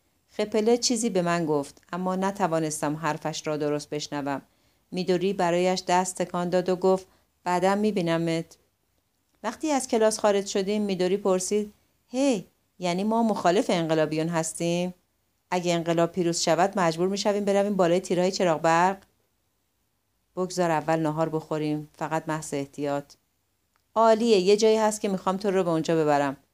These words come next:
البته کمی دور است. وقت داری؟» «بله، تا ساعت دو که کلاسم شروع می‌شود آزادم.» میدوری با اتوبوس مرا به یوتسویا برد و مغازهٔ ساندویچ فروشی فانتزی را در پناهگاهی درست پشت ایستگاه نشانم داد.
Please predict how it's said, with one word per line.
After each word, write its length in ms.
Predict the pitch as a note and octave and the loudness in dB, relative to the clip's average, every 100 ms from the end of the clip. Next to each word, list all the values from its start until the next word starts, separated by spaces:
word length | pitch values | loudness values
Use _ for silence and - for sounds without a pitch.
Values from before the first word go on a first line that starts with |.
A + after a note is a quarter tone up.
| _ _ _ | _ _ _
البته 300 | G#3 G#3 A3 | -4 -2 -2
کمی 280 | B3 C#4 B3+ | 0 2 4
دور 220 | G3+ F3+ | 2 4
است. 340 | D3+ C#3 - - _ _ _ | 2 0 -6 -12 _ _ _
وقت 220 | F#3 G#3 | -4 -2
داری؟» 460 | - A#3 G3 F#3+ F#3+ _ _ _ _ _ _ | 0 0 2 0 -2 _ _ _ _ _ _
«بله، 340 | F3 F#3 D#3+ D3+ | 0 0 0 -2
تا 160 | F3 | -4
ساعت 320 | E3 D#3+ E3 | -4 -2 -2
دو 200 | F#3 F3+ | -2 -2
که 120 | F#3 E3+ | -2 -4
کلاسم 440 | - D#3+ D#3+ E3 | -4 -4 -2 -4
شروع 260 | - D#3 D#3+ | -4 -4 -4
می‌شود 400 | D#3 D#3+ D#3+ E3 | -2 -2 0 0
آزادم.» 460 | D3+ D3+ C#3+ C3+ - _ _ _ _ _ _ _ | 0 -2 -4 -6 -10 _ _ _ _ _ _ _
میدوری 400 | G3+ G#3 G#3+ A#3+ | -2 2 2 2
با 140 | A3+ | 4
اتوبوس 560 | G3 F#3+ F#3+ F3 G3 G3+ | 4 2 0 0 -2 -2
مرا 240 | G3 F#3+ | 0 2
به 300 | F3+ F#3 F#3 F#3 _ _ _ | 2 2 0 -2 _ _ _
یوتسویا 560 | F3 F3+ - F3+ E3+ D#3+ | -4 -4 0 2 4 2
برد 400 | C#3 C3+ C3 _ _ _ _ _ _ E3+ | 0 -6 -6 _ _ _ _ _ _ -4
و 100 | E3 | 0
مغازهٔ 580 | E3+ D#3 D#3+ D3+ F3 | 0 2 0 2 0
ساندویچ 520 | F3+ F3 D#3+ D3+ D3+ - | 0 0 0 -2 -4 -6
فروشی 420 | D#3 D3+ - F3 | -6 -4 -4 -2
فانتزی 560 | F3 D#3+ D3+ D3+ D3+ | -2 -2 -2 -4 -2
را 160 | E3+ F3 | 0 0
در 220 | E3+ D#3 | 0 -2
پناهگاهی 680 | D3+ D#3 D3+ D3 D3 D#3+ E3 | -2 -2 -2 -2 -4 -6 -4
درست 400 | D#3+ D#3 E3 - | -2 0 -2 -4
پشت 240 | F3+ F3 | -8 -6
ایستگاه 440 | D#3+ D3+ - D#3 D#3+ | -4 -6 -4 -4 -2
نشانم 520 | D3+ C#3+ C#3+ C#3 C3+ | -2 -4 -2 -2 -2
داد. 300 | C3 C3 - | -4 -6 -10